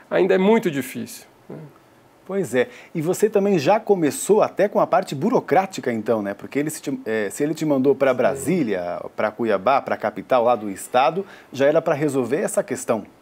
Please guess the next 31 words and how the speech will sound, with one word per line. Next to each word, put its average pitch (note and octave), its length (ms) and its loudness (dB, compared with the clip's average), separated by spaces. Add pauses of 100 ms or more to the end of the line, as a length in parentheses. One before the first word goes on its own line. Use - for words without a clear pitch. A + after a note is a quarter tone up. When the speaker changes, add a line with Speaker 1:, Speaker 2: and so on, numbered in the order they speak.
(140)
Speaker 1:
Era C#3+ 140 -8
a C#3+ 40 -10
Secretaria D#3 520 -4
do D3+ 80 -4
Meio D3 140 2
Ambiente, C3+ 720 2
ibama, C#3 800 2
quer B2+ 120 -10
dizer, C3+ 160 -10
como F#3+ 480 2
que F#3+ 100 -2
a E3 80 2
gente E3+ 240 -4
consegue, E3 880 0
eh, C#3 400 -2 (120)
promover F#3 460 2
essa F#3+ 180 2
regularização E3 720 2
o F#3+ 100 -4
mais G#3 220 2
rápido A3+ 340 2
possível? D#3 500 0 (640)
A B2+ 60 -8
gente D#3+ 200 -4
sempre G3 300 4
achando G3 420 4
que G3+ 140 2
é G#3 260 6
questão G3 320 4
de A3 120 2
meses, F3+ 560 4